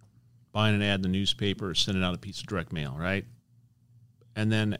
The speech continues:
as I learned, I understood that the whole concept of marketing is, is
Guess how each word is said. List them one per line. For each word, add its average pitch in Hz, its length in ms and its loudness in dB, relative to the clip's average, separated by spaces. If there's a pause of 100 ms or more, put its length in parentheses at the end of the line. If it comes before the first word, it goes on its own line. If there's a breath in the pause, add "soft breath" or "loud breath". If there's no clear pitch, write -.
as 98 460 0 (120)
I 90 380 -4
learned, 107 680 4
I 95 140 0
understood 95 560 0
that 90 160 -4 (1040)
the 113 80 -18
whole 139 220 4
concept 127 500 2
of 82 80 2
marketing 98 500 2
is, 90 460 -2 (240)
is 90 460 0